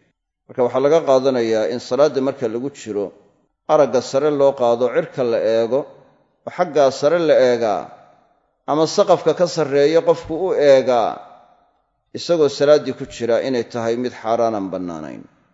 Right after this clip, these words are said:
Xaaraan inay tahayna waxaa laga qaadanayaa waciidka iyo goodiga ku sugan.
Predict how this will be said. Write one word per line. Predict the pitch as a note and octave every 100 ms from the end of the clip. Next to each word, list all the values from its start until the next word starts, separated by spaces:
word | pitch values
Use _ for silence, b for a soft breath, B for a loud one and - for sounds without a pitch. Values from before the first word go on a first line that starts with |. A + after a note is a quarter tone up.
| _
Xaaraan | - C#3 E3+ F#3
inay | F3 D#3
tahayna | D#3+ E3 D#3+
waxaa | D3 D3+
laga | D#3+ F3
qaadanayaa | D3+ D3 D#3 C3 A#2 F#2 B1 - - _ _
waciidka | B2+ E3 G3+ G3 - E3
iyo | C#3+ D3+
goodiga | B2+ D3 E3 C3 C3 A#2
ku | -
sugan. | A2 G2+ F2+